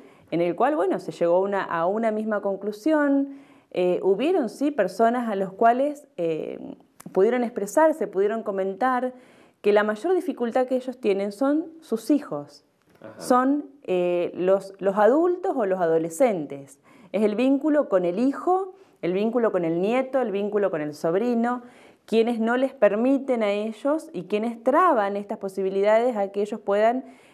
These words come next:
Speaker 1: ejercer su sexualidad plenamente de manera libre.
Speaker 2: Claro.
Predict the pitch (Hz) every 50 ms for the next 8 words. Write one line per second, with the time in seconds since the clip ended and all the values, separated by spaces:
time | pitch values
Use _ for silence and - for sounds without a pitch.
0 | _ _ - - 175 175 170 175 190 185 185 185 294 320 381 381 320 - - 190
1 | - - - 190 185 185 190 214 254 311 359 392 - - - 220 214 220 233 233
2 | 220 226 254 294 330 370 370 330 370 370 359 285 220 170 175 180 170 180 180 190
3 | 208 214 233 214 220 269 302 269 190 165 143 139 139 143 139 - _ _ _ _
4 | _ - 95 90 82 85 82